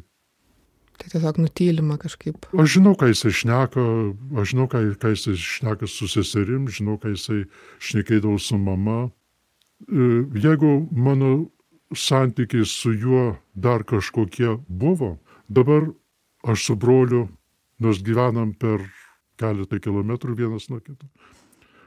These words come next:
Speaker 2: aš jo nesu matęs nuo motinos mirties. Per motinos laidotuves sesuo vėliau man pasakė, e,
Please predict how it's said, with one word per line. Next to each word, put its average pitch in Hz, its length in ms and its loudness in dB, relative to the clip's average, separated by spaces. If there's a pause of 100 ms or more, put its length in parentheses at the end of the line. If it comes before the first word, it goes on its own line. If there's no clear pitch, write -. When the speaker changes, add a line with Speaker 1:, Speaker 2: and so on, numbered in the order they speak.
(120)
Speaker 2:
aš - 220 -2
jo 117 100 6
nesu 107 380 0
matęs 127 480 -4
nuo 101 180 0
motinos 104 580 -4
mirties. 98 760 -6 (1700)
Per 120 160 6
motinos 117 600 0
laidotuves 127 720 0 (960)
sesuo 117 360 2
vėliau 107 280 4
man 104 160 0
pasakė, 131 500 -4
e, - 600 -6